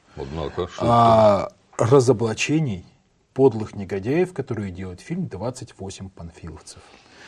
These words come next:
Speaker 1: Так.
Speaker 2: То есть сначала неравнодушный,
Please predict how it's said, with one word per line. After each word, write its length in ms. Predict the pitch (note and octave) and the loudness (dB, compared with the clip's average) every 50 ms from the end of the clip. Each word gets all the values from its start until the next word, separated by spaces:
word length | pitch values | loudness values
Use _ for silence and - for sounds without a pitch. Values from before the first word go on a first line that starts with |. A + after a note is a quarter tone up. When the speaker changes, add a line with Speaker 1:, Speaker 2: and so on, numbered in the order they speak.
| - - - - - - | -20 -20 -20 -20 -10 -2
Speaker 1:
Так. 460 | - E2 C2 B1 C2 C2 E2 F#2+ - - | 0 0 0 0 0 -2 -2 -2 0 4
Speaker 2:
То 140 | D3 D3 | 6 6
есть 380 | C3+ A2 F#2 - - - - - - | 6 4 2 -6 -12 -16 -18 -16 -14
сначала 560 | - - - C3 C3+ - - E3 E3+ E3+ D#3+ | -14 -10 -6 -6 -4 -2 0 0 2 2 2
неравнодушный, 1000 | D#3+ D#3+ D3 D3 D3+ D#3 C#3 C3 C3+ C#3 C3 A2 B2+ - - - - F2 E2+ E2 | 2 2 2 2 2 2 2 2 0 0 2 2 0 0 0 -6 -10 -12 -14 -14